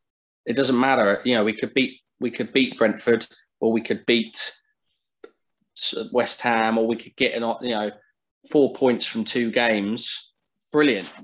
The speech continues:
But we know it's not gonna last. We know we're gonna drop straight back into one of these runs of form where we've gone six games without winning a single one. You know, it's not gonna get, it's not gonna get any better. It's only gonna get worse,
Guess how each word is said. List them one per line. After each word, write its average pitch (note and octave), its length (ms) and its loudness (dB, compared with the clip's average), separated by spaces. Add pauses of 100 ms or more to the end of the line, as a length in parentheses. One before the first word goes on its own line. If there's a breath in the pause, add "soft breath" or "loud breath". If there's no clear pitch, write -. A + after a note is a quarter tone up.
(160)
But B2+ 160 -2
we C3+ 60 0
know C#3 240 0
it's - 180 2
not B2+ 120 -8
gonna B2 180 -8
last. B2+ 480 -4
We B2 60 -4
know B2+ 160 0
we're A#2+ 100 -2
gonna A#2 260 -2
drop - 220 -2
straight - 320 -2
back A2 220 -10
into A2 200 -12
one A2 160 -2
of G#2 160 -6
these G#2+ 460 -4 (300)
runs A#2 260 2
of G#2+ 80 -4
form G2+ 440 4
where G#2+ 200 2
we've G#2+ 180 0
gone A2 220 2
six - 320 -6
games G#2+ 360 -2
without G#2+ 240 -2
winning G#2+ 240 0
a G#2 200 -6 (340)
single G#2+ 420 2
one. G#2+ 300 2 (480)
You G#2+ 80 -4
know, F#2+ 320 -6 (160)
it's - 180 0
not D#3+ 140 4
gonna C3 180 4
get, A#2+ 200 4 (800)
it's A#2 180 -2
not D#3 100 2
gonna C3 140 2
get A#2 140 2
any A#2 160 0
better. F#2 400 0
It's F#2+ 180 -6
only C#3 220 4
gonna A2+ 220 0
get G#2 180 -6
worse, - 640 -4